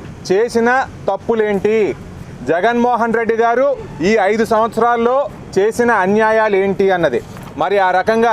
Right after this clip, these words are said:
ఒక ఛార్జ్ షీట్తో ఒక బుక్లెట్ రిలీజ్ చేయడం అనేది జరగబోతా ఉంది.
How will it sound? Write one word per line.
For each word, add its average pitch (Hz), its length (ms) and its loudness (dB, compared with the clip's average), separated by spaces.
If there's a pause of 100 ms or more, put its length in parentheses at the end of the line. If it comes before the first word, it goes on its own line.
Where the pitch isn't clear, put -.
(140)
ఒక 156 140 0
ఛార్జ్ 180 500 0
షీట్తో 226 480 0 (280)
ఒక 175 140 2
బుక్లెట్ 190 500 -2
రిలీజ్ 214 340 0
చేయడం 214 220 2
అనేది 202 440 0 (200)
జరగబోతా 180 520 2
ఉంది. 143 220 0